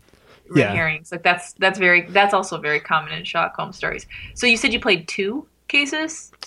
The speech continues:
Speaker 2: Um, I'm working on the third one. Yeah.
Speaker 1: Okay. How do you feel the f-, once you did the first one, did the second one come more naturally?
Speaker 2: Um, it was a little bit more clear. No, I,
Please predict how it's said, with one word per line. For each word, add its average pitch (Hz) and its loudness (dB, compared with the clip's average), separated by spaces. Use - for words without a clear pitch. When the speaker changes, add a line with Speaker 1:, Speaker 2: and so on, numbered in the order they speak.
Speaker 2:
Um, 135 6
I'm 131 4
working 135 6
on 127 6
the 120 4
third - 0
one. - -2
Yeah. 104 -4
Speaker 1:
Okay. - 0
How 220 6
do 214 -2
you 214 2
feel 220 2
the 202 -4
f-, - -14
once 214 2
you 208 2
did 185 2
the 185 -2
first 185 0
one, 185 0
did 175 0
the 180 -2
second 180 0
one 170 -4
come 175 -2
more 165 4
naturally? 285 0
Speaker 2:
Um, 135 6
it 156 6
was 156 8
a 151 6
little 160 8
bit 156 6
more 127 6
clear. 123 4
No, 101 4
I, 107 0